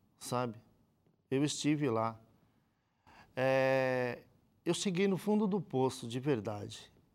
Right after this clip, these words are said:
E quando a polícia me parava na rua, ou alguém perguntava pra mim o que eu esperava do futuro, eu dizia, "Eu vou morrer aqui mesmo, eu gosto dessa vida",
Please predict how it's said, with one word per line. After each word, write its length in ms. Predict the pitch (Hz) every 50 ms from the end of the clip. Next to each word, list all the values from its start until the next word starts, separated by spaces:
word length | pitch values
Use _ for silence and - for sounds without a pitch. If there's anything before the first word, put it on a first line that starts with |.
| _ _ _ _ _ _ _
E 100 | - 156
quando 260 | 151 - 196 208 208
a 40 | 214
polícia 500 | 208 - 180 156 147 165 170 165 - 151
me 120 | 139 139 131
parava 460 | - 127 117 113 120 127 127 117 120
na 120 | 110 107 101
rua, 460 | 95 95 120 131 139 135 110 101 107 - _ _ _ _ _ _ _ _ _ -
ou 180 | 139 143 143
alguém 420 | 139 135 123 120 107 127 151 170 160
perguntava 640 | - 156 143 120 131 123 113 127 120 120 113 117
pra 180 | 107 - 113 107
mim 300 | 107 117 123 127 123 117 - - _ _ _ _ _ _ _ _ _ _ _ _ _ _ _ _ _ _
o 100 | - 135
que 140 | 113 - 180
eu 60 | 175
esperava 580 | 180 - - - 151 139 127 131 131 131 127 123
do 120 | 113 117
futuro, 640 | 110 - - 107 - - - 143 151 151 120 104 95 - - _ _ _ _ _ _ _ _ _ _ _ _ _
eu 120 | - 139
dizia, 680 | 139 131 139 156 135 117 117 120 135 135 131 120 104 101 110 - - _ _ _ _ _ _ _ _ _ _ _ _ _ _ _ _ _
"Eu 100 | - 190
vou 160 | 190 180 202 214
morrer 340 | 214 226 202 170 196 208
aqui 200 | 208 202 208 226
mesmo, 500 | 220 180 156 151 160 156 123 110 104 101 - - - _ -
eu 160 | 170 202 208
gosto 500 | 170 143 147 156 170 190 185 165 - -
dessa 320 | 135 127 135 123 - 127
vida", 400 | 117 98 101 110 110 98 - 110